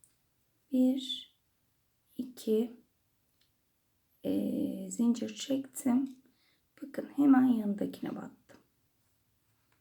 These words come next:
İkili trabzan yaptım. Onun yanındakine battım. İkili trabzan yaptım.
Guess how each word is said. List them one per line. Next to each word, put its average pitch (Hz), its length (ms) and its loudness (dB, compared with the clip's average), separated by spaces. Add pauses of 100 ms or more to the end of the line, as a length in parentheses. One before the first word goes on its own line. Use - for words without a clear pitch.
(580)
İkili 240 260 -12
trabzan - 580 -4
yaptım. - 840 -8 (800)
Onun 254 320 4
yanındakine 220 520 0
battım. - 800 -6 (1000)
İkili - 300 -8
trabzan - 560 -6
yaptım. - 760 -6